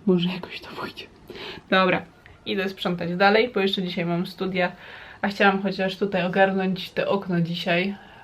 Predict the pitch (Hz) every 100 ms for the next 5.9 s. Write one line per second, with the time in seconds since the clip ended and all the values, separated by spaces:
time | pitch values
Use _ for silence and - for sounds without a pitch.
0 | 202 180 180 175 175 185 175 175 170 165
1 | 190 185 185 175 180 180 180 175 180 175
2 | 180 180 175 175 175 180 175 175 170 165
3 | 165 - 202 - - 214 - 196 175 175
4 | 180 175 170 175 175 175 175 160 165 -
5 | 170 170 175 131 - - - - -